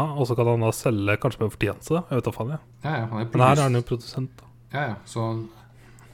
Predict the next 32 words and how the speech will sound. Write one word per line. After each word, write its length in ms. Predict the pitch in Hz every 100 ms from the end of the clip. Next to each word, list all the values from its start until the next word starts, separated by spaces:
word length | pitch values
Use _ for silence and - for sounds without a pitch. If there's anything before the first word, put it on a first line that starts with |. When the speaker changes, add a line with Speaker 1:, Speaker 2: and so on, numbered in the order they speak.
| -
Speaker 2:
men 80 | 110
jeg 40 | 104
måtte 180 | - 135
bare 220 | 107 104 98 92 - - - - - - - - - - - - - - -
gir 220 | 95 90 - 98 110 - -
oppgaven 460 | - - 85 85 85
til 100 | 90
andre, 160 | 90
og 60 | 101
så 80 | -
bare 220 | 87 85 85 - - - - -
tjener 220 | 90 85
penger 240 | - 85 -
på 140 | 104
det. 80 | 120 117 - - - -
Ja. 80 | - - -
Speaker 1:
Ja. 220 | 123 113 117 - - - - - -
Men 120 | 139
la 100 | 147
meg 160 | 147 151
bare 240 | 123 120
si 280 | - 113 139 - 92 -
at, 180 | 117 -
eh, 240 | 123 123 - - - - -
takk 220 | - - -
Gud 260 | - 110 131
for 140 | - 123
at 80 |
det 80 | 123
er 80 | 117
to 140 | 113
filmer. 340 | 110 104 -